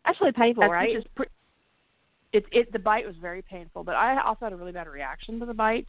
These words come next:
Speaker 2: Um,
Speaker 1: Of course you
Speaker 2: swole
Speaker 1: did.
Speaker 2: up hugely. Of course I did. Of course I did. Um, and then the med-,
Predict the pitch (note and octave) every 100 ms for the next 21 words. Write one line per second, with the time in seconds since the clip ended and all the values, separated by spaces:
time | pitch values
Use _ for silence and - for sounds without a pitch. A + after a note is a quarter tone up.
0 | - E3+ E3 D#3 - _ _ _ _ _
1 | _ _ - A#3 A3+ G3+ F3+ F3+ E3+ G#3+
2 | G3+ G3 F#3+ G3+ D#3 - - D#3+ - G3+
3 | F3+ E3 D#3 D#3 - G3+ - G#3+ G3 E3
4 | C#3 C3+ - - - - - - F#3+ G3
5 | F#3+ F#3 F3 _ _ _ _ _ _ _
6 | _ - - - A#3 C4 B3+ A#3+ C4 B3+